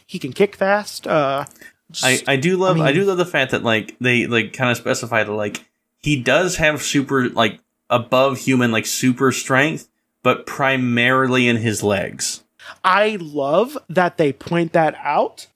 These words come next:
Speaker 1: in so many characters, 'cause
Speaker 2: Mm-hmm.
Speaker 1: one thing that I will say with, uh, with before they do the modern one, 'cause the modern one, they kind of tone it down a little bit.
Speaker 2: Yeah.
Speaker 1: 'Cause, like, I think they realize that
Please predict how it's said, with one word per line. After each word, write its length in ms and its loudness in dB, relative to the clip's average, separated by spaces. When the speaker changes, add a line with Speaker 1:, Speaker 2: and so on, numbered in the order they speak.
Speaker 1:
in 220 2
so 360 0
many 300 0
characters, 480 0
'cause 260 2
Speaker 2:
Mm-hmm. 100 6
Speaker 1:
one 160 4
thing 280 0
that 180 2
I 100 2
will 140 -8
say 460 0
with, 320 -4
uh, 340 -4
with 420 -4
before 640 2
they 140 2
do 160 2
the 100 0
modern 360 -4
one, 200 -14
'cause 140 0
the 60 2
modern 380 2
one, 200 2
they 80 2
kind 440 -2
of 220 0
tone 300 -2
it 140 -6
down 260 -2
a 60 -2
little 220 2
bit. 180 4
Speaker 2:
Yeah. 200 2
Speaker 1:
'Cause, 200 0
like, 220 2
I 100 2
think 300 0
they 160 2
realize 640 2
that 360 2